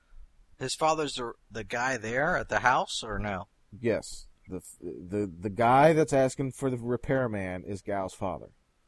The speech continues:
Speaker 1: Yeah, now, the Gao is kind of an elusive character. I don't know much about his storyline, except he's basically out and,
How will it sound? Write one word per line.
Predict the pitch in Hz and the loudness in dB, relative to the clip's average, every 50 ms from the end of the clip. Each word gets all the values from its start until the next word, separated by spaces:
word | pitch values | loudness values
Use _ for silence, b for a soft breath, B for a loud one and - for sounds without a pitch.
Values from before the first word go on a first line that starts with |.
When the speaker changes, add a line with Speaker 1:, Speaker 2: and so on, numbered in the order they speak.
| _ _ _ - | _ _ _ -16
Speaker 1:
Yeah, | 165 165 156 - | -16 -14 -14 -12
now, | 151 165 180 175 165 | -8 -6 -6 -6 -6
the | 156 143 | -8 -10
Gao | 117 - 127 147 180 214 220 196 165 | -8 -2 2 4 6 8 10 10 8
is | 139 - | 8 4
kind | - - - 220 240 240 | 2 -2 0 2 2 2
of | 226 208 | 4 4
an | 196 | 2
elusive | 165 151 143 156 165 160 - - 143 - _ - | 2 2 0 -4 -4 -4 -4 -6 -6 -8 _ 0
character. | 165 151 147 131 135 123 117 | 2 2 2 2 0 0 -2
I | 123 | 0
don't | 135 156 156 | 0 0 -2
know | 151 147 143 | -2 -2 -2
much | 135 135 135 - - | 0 -2 -2 -2 -2
about | 135 123 123 123 120 117 | 0 4 4 4 4 2
his | 117 117 110 - - - | 0 -6 -8 -10 -6 -4
storyline, | 117 110 117 117 110 101 95 95 98 98 | -4 -2 -2 -2 -2 -4 -4 -4 -4 -6
except | 92 - - 117 110 - - | -8 -6 -6 -6 -6 -6 -8
he's | 127 131 - - | -12 -10 -12 -6
basically | - 135 127 131 - - 127 - 113 113 113 113 b b b b b b b - | -6 -4 -4 -4 -4 -6 -8 -10 -10 -10 -10 -12 b b b b b b b -2
out | - 131 135 135 90 | 2 2 2 2 0
and, | 90 120 117 | -6 -12 -16